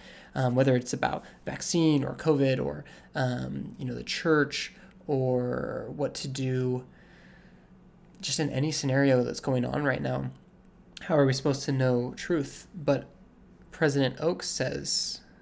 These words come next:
that if we don't wanna be deceived, the Holy Ghost will, will guide us. But it's not just the Holy Ghost will guide us, we'll never be deceived. It's the Holy Ghost will guide us,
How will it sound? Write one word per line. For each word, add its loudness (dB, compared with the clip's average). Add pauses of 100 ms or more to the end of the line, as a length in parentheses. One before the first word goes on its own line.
(220)
that -2
if -4
we 2
don't 0
wanna 0
be 0
deceived, -4
the -4
Holy -2
Ghost -4
will, -10 (260)
will -4
guide 0
us. -10 (1200)
But 6
it's -2
not 2
just -4 (220)
the -8
Holy 2
Ghost 0
will -4
guide 0
us, -2
we'll -4
never 0
be -4
deceived. -6
It's -4
the -6
Holy 2
Ghost -2
will -4
guide 0
us, -4